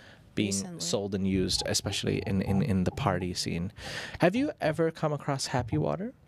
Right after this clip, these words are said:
Speaker 2: No, I
Speaker 1: Would you
Speaker 2: haven't.
Speaker 1: tell me if you
Speaker 2: I
Speaker 1: have?
Speaker 2: mm, yes, I would, but I wouldn't even know if that's a happy water. Does it have, like, a color to it, or I don't
Speaker 1: No,
Speaker 2: know?
Speaker 1: but it has all the good stuff. If you start having a cocktail that starts making you <laughs>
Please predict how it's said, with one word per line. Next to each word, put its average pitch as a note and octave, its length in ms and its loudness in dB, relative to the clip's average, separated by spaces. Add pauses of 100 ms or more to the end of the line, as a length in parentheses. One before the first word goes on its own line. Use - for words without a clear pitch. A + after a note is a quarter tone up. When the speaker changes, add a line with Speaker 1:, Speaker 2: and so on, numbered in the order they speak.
Speaker 2:
No, G#3+ 400 -4 (320)
I - 80 0
Speaker 1:
Would B2+ 140 4
you B2+ 60 0
Speaker 2:
haven't. B2 120 -2
Speaker 1:
tell B2 140 4
me C3 160 0
if B2 160 0
you A#2+ 80 8
Speaker 2:
I - 40 4
Speaker 1:
have? A#2+ 260 0 (140)
Speaker 2:
mm, G3+ 320 -8 (280)
yes, F3+ 320 -2
I F3 80 -4
would, F3 320 -4 (100)
but F#3 200 0
I G3 80 2
wouldn't G#3+ 280 0
even G3 280 2
know E3 220 0
if E3 140 -6
that's D#3+ 280 -4
a E3+ 60 -4
happy D#3+ 340 -8
water. E3 500 -6 (120)
Does G3 140 2
it F#3 100 0
have, F#3+ 140 0
like, F3+ 220 0
a D#3+ 80 -2 (480)
color G#3 640 2
to A3 200 -2
it, G#3 300 2
or F#3+ 240 0
I E3+ 80 -4
don't E3+ 100 2
Speaker 1:
No, B2+ 100 4
Speaker 2:
know? A#2 100 2
Speaker 1:
but A#2+ 80 -2
it A#2 80 0
has A2+ 180 2
all A2 100 4
the G#2 80 4
good G#2 220 2
stuff. - 500 -4 (200)
If D3 180 2
you D3 60 4
start D#3 340 4
having C3+ 380 -2
a - 20 -4
cocktail B2 500 0
that G#2+ 140 2
starts A#2 380 2
making A#2 340 2
you C3+ 360 6
<laughs> F4+ 40 8